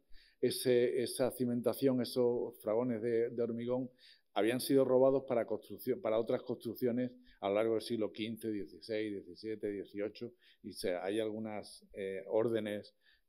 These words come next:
del ayuntamiento en la que se dice que por favor no roben esos materiales, etcétera, etcétera, y que son utilizados para las propias casas de,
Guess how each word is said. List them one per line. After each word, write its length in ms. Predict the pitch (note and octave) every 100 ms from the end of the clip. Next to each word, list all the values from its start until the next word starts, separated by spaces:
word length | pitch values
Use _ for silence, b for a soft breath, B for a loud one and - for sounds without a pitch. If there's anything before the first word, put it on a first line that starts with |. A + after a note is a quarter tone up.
| -
del 560 | - A2 F#2+ G2 F#2+ F#2+
ayuntamiento 640 | G2 G#2 G2 G2+ A#2+ A2+
en 60 | A2+
la 60 |
que 120 | G#2+ G#2+
se 100 | -
dice 240 | G#2+ A2+
que 100 | A#2
por 200 | G#2+ G2
favor 340 | G2+ G#2+ A2+
no 160 | A2 A2
roben 460 | G2+ A2 A2+ G#2+ G#2+
esos 240 | G2+ G2+
materiales, 600 | G2+ G2 G2 A2+ A#2+ G#2+
etcétera, 420 | G2+ - G#2 G#2
etcétera, 420 | F#2 A#2 G2+ A2+ A2+ b b b
y 80 | A#2+
que 100 | G#2+
son 220 | G2 A#2+
utilizados 520 | A#2 A2 G#2+ A#2 A#2 A2+
para 200 | A2 G2
las 120 | F#2
propias 360 | - G#2+ G#2+ G2+
casas 440 | A#2+ A2 - F#2+
de, 180 | G2 F2+